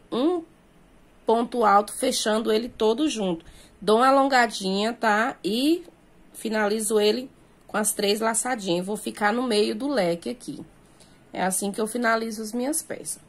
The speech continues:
Aí, aqui eu subo três correntinhas e trabalho três pontos altos, pra quando eu voltar,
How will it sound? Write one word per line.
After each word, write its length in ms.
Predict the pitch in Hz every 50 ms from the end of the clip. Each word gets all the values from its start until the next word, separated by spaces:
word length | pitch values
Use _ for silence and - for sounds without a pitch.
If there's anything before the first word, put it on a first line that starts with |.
| - _ - - - - - - -
Aí, 220 | - - 190 208 233
aqui 200 | 247 - - 247
eu 120 | 233 262
subo 380 | - - - 247 240 208 220 220
três 420 | - - 220 226 247 302 294 -
correntinhas 1040 | - - 240 240 240 254 254 254 - - 262 262 269 285 302 349 427 - - - - - - _ - - _ - _ _ _ _
e 120 | - 220 202
trabalho 840 | - 233 240 240 214 208 214 208 208 214 226 254 269 302 339 339 - - - _ _ _ _ _ _ _ _ _ _ _ _ _ _ _ _ _ _ _ _ _
três 400 | - 196 202 202 214 240 233 -
pontos 500 | - - 226 233 240 - 269 277 254 214
altos, 360 | 202 165 147 139 - - -
pra 200 | - - 185 185
quando 220 | 180 - 196 190 196
eu 100 | 185 196
voltar, 680 | 190 208 196 196 190 - - 190 185 196 208 233